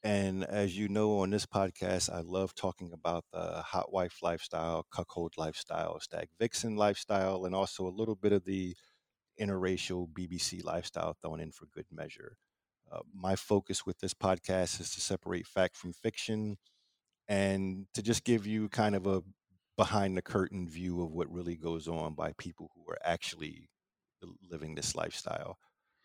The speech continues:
Um, so what I have for you today is a couple that I've been talking to for a little while. Uh, I had the pleasure of, of meeting them at the, uh, the Last Splash event in Houston.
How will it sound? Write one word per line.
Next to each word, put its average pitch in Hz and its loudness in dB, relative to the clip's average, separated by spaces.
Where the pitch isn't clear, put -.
Um, 82 -2
so - 0
what 101 6
I 110 10
have 113 6
for 113 -2
you 104 0
today 92 2
is 90 -2
a 90 0
couple - 4
that 123 8
I've 113 8
been 107 0
talking 110 4
to 113 -2
for - 0
a 101 4
little 101 2
while. 95 8
Uh, 90 2
I 85 6
had 92 4
the - -4
pleasure 92 2
of, 85 -2
of 85 -2
meeting 92 0
them 90 0
at 85 2
the, 85 -6
uh, 80 0
the 87 0
Last 87 4
Splash - 0
event 87 -2
in 90 0
Houston. 135 0